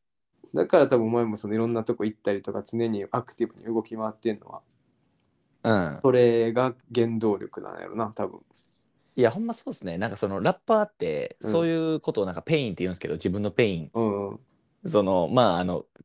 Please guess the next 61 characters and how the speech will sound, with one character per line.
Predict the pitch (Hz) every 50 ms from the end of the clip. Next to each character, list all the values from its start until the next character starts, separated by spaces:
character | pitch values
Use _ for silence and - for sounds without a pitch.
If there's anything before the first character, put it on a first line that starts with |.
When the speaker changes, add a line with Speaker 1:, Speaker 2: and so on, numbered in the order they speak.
| _ _
Speaker 2:
暮 | - 127 123
ら | 117
し | 113 135
が | 123
良 | 131 143
く | 131
な | 110 117
か | 117 113
っ | -
た | - 87
こ | 87
と | 82 -
と | - -
か、 | _ - 92 92 69 -
Speaker 1:
う | - 101
ん |
う | 98 101
ん。 | - _ _ _ _ _ _
Speaker 2:
ま | - 110
あ、 | 110
な | 107
ん | 95
か |
そ | - 117
う |
い | 107
う | -
環 | 123 120
境 | 107 123 113
が | 107
悪 | 113 113 104
か | 110
っ | -
た | _ -
こ | - 85
と | - 53
を、 | 53 67 65 - - _ _ _ _ _ - -
そ | - - 165
の | 156 151
ペ | - 214 208
イ | 196 175
ン | 160 160
を | 151
リ | 135 135
リ | 127 143
ッ | - _
ク | - 139
に | 139 135
し | -
て | - 107 104 95 80 67
ラ | 90 95
ッ | -
プ | - 110
し | 110 107
て | 107
い | 101
く | - 110 101
み | 92 101 87
た | 90
い | 78
な | 76 65 60 -